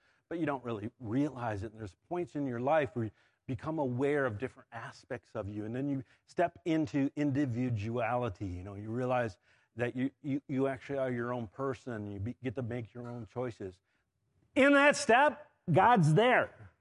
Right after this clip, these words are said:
Stepping into relationships, stepping into adulthood, stepping into careers.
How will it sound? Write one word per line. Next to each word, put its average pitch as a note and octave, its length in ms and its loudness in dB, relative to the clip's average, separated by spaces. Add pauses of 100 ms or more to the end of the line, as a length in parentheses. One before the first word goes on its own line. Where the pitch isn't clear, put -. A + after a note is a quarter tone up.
(540)
Stepping D#3 320 0
into C#3 180 2
relationships, B2+ 880 0
stepping D3+ 300 -2
into C#3+ 280 0
adulthood, B2 720 0
stepping D3+ 300 -2
into C3+ 340 0
careers. B2+ 760 0